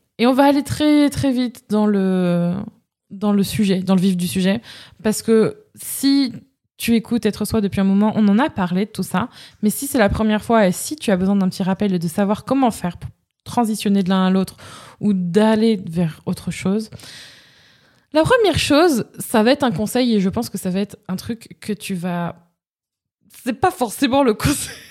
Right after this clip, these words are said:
<laughs> c'est pas forcément le conseil que t'as envie d'entendre, mais il faut savoir, et d'ailleurs c'est quelque chose qui se passe aussi avec nos clientes, on vous dit pas les choses que vous avez forcément envie d'entendre.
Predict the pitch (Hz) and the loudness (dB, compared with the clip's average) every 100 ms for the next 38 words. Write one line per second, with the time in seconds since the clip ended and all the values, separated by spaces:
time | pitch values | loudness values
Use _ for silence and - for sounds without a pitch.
0 | - - 392 453 - - - - 269 269 | -10 -6 0 0 -2 -12 -14 -4 -4 0
1 | 339 403 392 - 311 339 320 285 311 294 | 2 2 -2 -2 0 2 2 0 -4 -2
2 | 320 320 262 262 247 233 214 233 226 196 | -2 -2 -2 -2 0 0 0 0 0 -2
3 | 165 202 208 294 311 240 202 214 - 180 | 0 0 0 0 -2 -2 0 -2 -4 -4
4 | 180 190 - 170 175 170 202 185 - 175 | -2 -4 -8 -8 -8 -6 -6 -6 -12 -6
5 | 175 - - - 233 185 175 180 - 170 | -6 -6 -8 -4 -2 -2 -2 -4 -2 -2
6 | 170 208 - - - - - _ _ _ | -2 -6 -14 -20 -20 -20 -20 _ _ _
7 | - 220 220 202 226 285 277 220 - 208 | 0 2 2 0 2 4 4 2 2 0
8 | 240 208 202 _ _ 220 214 202 202 - | 2 -2 -6 _ _ -2 2 2 0 0
9 | 262 - 208 208 185 180 185 170 143 - | -2 0 2 2 0 0 0 0 -8 -10